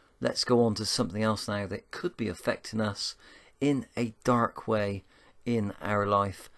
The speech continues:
at the moment. Now, something else that you could be struggling with in your life right now is hurt and abuse. Now, I don't want to go into this subject too deeply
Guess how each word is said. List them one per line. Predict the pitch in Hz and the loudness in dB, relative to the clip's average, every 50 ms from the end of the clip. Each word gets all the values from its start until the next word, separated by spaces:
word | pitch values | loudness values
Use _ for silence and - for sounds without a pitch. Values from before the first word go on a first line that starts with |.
| - - - - - | -20 -20 -20 -6 -4
at | 98 92 - - | -4 -4 -4 -4
the | 98 | -6
moment. | 95 92 92 90 87 85 82 82 - - - - - _ _ _ _ _ _ _ - _ _ _ | -4 -4 -4 -4 -4 -6 -8 -10 -12 -14 -14 -16 -16 _ _ _ _ _ _ _ -20 _ _ _
Now, | 107 110 | -6 -4
something | 107 - - - 127 127 135 135 | -4 -2 0 0 0 2 4 6
else | 139 135 123 120 - - | 6 6 6 4 2 0
that | 123 107 - - | 0 0 0 -2
you | 110 | -4
could | - - 113 | -4 -4 -2
be | - 104 | -2 0
struggling | 90 - - - - - 139 131 - - 95 92 87 90 | 2 2 2 2 4 4 4 4 4 4 2 2 2 2
with | 95 98 101 101 90 - - - - - - - - - | 2 0 0 -2 -4 -8 -12 -18 -20 -20 -20 -12 -4 -2
in | 143 131 | 0 2
your | 120 107 101 | 2 4 4
life | 104 107 107 98 - - - | 4 4 4 2 0 -2 0
right | 98 101 101 101 95 - - | 2 2 4 2 2 -2 -4
now | 104 107 101 101 101 98 98 98 - - - - - _ _ - | -4 -2 -2 -2 -2 -4 -4 -6 -8 -12 -18 -20 -20 _ _ -8
is | 107 107 101 - - - | -6 -4 -4 -6 -8 -10
hurt | - - - 120 117 110 107 - - - - - - - - _ - | -10 -6 -2 0 0 0 0 -2 -4 -10 -12 -12 -16 -20 -18 _ -4
and | 101 101 101 98 98 95 - - - | -2 0 0 -2 -2 -4 -8 -10 -12
abuse. | 90 - - - 104 101 98 92 85 - - | -12 -12 -10 -8 -4 -4 -2 -2 -4 -4 -2
Now, | 110 101 101 104 | -2 0 0 0
I | |
don't | 107 - 139 139 - | 0 0 0 0 0
want | - 120 117 | 0 0 0
to | 113 107 | 0 0
go | - 110 110 | 2 2 2
into | 107 101 - - 104 | 2 0 -2 -6 -6
this | 95 101 101 - - - - - - - - - - | -6 -4 -4 -4 -6 -8 -10 -14 -20 -20 -20 -20 -12
subject | - - - - 113 95 - - 104 - - - - | -10 -8 -4 -4 -4 -4 -4 -6 -6 -6 -8 -6 -4
too | - - 131 110 | 0 0 0 2
deeply | - 110 101 87 - - 101 107 107 | 2 0 0 0 -2 -2 -2 -2 -2